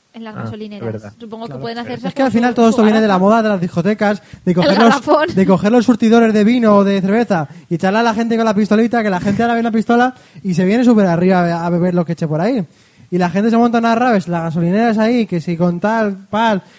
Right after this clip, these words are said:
Speaker 3: de repente abre la boca un chorrito, un chorrito, ¿sabes? Y, y ya
Speaker 2: Hoy
Speaker 3: pasa lo que
Speaker 2: vamos,
Speaker 3: pasa.
Speaker 2: vamos a noventa y cinco, venga,
Speaker 3: Ay,
Speaker 2: no sé qué,
Speaker 3: uy.
Speaker 2: ya, ya, toma, uy. Bueno.
Speaker 1: Sí, sí.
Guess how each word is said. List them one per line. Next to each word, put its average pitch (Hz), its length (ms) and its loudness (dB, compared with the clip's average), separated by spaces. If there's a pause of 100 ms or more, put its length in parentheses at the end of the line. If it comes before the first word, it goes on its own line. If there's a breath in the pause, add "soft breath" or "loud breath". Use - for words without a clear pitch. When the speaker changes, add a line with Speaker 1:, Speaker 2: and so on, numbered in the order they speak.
(160 soft breath)
Speaker 3:
de 170 120 -6
repente 202 300 -2
abre 269 120 0
la 277 120 -2
boca 254 200 0
un 262 100 2
chorrito, 262 420 0
un 262 80 2
chorrito, 269 400 0
¿sabes? 247 380 -2
Y, 175 420 -2
y 165 180 -6
ya 165 80 0
Speaker 2:
Hoy 170 60 2
Speaker 3:
pasa 180 120 0
lo 190 60 2
que 185 40 2
Speaker 2:
vamos, 175 480 0
Speaker 3:
pasa. - 140 -18 (240)
Speaker 2:
vamos 180 300 -4
a 202 40 -2
noventa 196 320 -2
y 180 60 -2
cinco, 156 540 -4 (120)
venga, - 220 -6
Speaker 3:
Ay, - 80 0
Speaker 2:
no 202 140 0
sé 190 80 0
qué, 175 80 0
Speaker 3:
uy. 220 240 2
Speaker 2:
ya, 190 260 0
ya, 147 140 -8
toma, 135 280 -10
uy. 143 520 -6 (520 loud breath)
Bueno. 139 200 -8
Speaker 1:
Sí, 233 100 -14
sí. - 140 -16